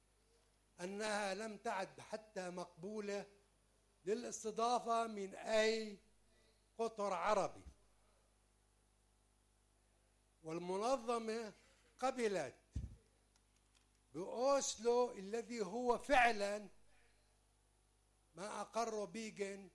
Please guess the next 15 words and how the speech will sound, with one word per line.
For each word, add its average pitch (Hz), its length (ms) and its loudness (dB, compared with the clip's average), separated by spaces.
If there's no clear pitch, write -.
في - 80 -18
اتفاقية 196 760 -4
كامب 180 240 -6
ديفيد 175 380 -8
ثمانية 190 420 -2
وسبعين، 185 760 -4
ودخلت 226 760 0
بمجازفة 214 1040 2
أو 202 220 -4
مغامرة 214 720 -2
تاريخية 196 960 -4
كما 185 220 -2
قال 202 360 -2
محمود 190 400 -8
درويش، 202 460 -10